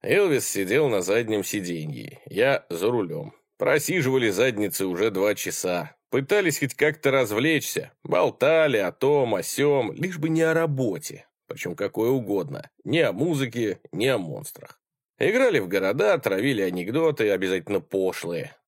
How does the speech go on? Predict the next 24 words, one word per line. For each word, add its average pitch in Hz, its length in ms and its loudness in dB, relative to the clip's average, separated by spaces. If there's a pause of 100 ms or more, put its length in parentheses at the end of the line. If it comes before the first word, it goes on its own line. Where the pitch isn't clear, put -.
(220)
В 120 60 0
общем, 160 420 2
все 180 320 2
переделали, 120 920 0
разве 110 320 0
что 123 340 0
штаны 143 400 2
не 101 120 -2
снимали 123 680 0
и 143 120 0
яйца 113 460 0
друг 98 260 -2
у 104 100 0
друга 92 260 -2
не 95 160 0
жамкали. 87 580 -4 (300)
Наконец 220 480 0
нам 98 160 -4
все 101 180 0
надоело, 170 840 2 (280)
и 92 120 -4
мы 147 140 0
сидели 101 420 -4
тихо 95 560 -4